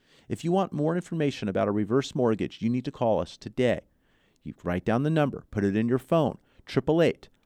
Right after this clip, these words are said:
five four three, three nine eighty. If you get a voicemail, it's because we're on the phone. Many people are calling.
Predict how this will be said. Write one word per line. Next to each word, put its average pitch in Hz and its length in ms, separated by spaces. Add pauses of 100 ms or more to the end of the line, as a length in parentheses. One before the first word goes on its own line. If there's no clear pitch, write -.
(220)
five 127 380 (100)
four 127 320
three, 147 540 (500)
three 143 320 (400)
nine 101 380
eighty. 113 340 (300)
If 131 180
you 190 120
get 180 180
a 185 120
voicemail, 170 500 (500)
it's - 140
because 101 280
we're 104 120
on 117 140
the 156 80
phone. 156 380
Many 113 220
people 165 240
are 165 100
calling. 160 440